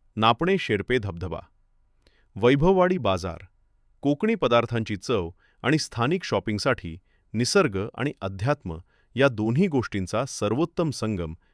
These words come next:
या भागात अनुभवायला मिळतो. आजचा व्लॉग इथेच संपतो मित्रांनो.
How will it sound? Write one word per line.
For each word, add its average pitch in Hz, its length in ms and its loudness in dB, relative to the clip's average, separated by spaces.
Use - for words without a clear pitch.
या 113 160 4
भागात 92 340 -4
अनुभवायला 82 480 -6
मिळतो. - 360 -14
आजचा 147 280 4
व्लॉग 196 280 4
इथेच 123 280 0
संपतो 98 240 -2
मित्रांनो. 87 520 -8